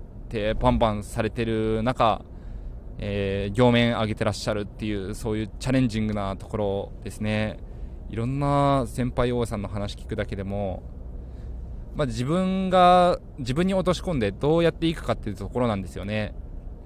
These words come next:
極東船長さんのような規模感ででっかいアールシーを建てるってなると、本当に、えーと、地域性というか、まあ、船長さんのように札幌っていう場所、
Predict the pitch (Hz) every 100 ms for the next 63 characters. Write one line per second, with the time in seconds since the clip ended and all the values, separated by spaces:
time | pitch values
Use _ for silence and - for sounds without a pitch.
0 | - - - - - - 113 - 180 180
1 | 185 151 127 123 120 117 117 113 107 -
2 | 120 131 113 104 113 104 110 - - -
3 | 175 120 123 123 143 123 107 139 127 -
4 | 110 101 113 101 87 87 - 156 139 139
5 | 135 - - - - - - - - -
6 | 110 110 110 113 107 143 139 - 143 135
7 | 135 - 139 131 127 123 117 127 98 -
8 | - - - - - - - - - 120
9 | 123 160 143 123 123 120 123 120 - 120
10 | 110 - - 113 107 101 107 98 92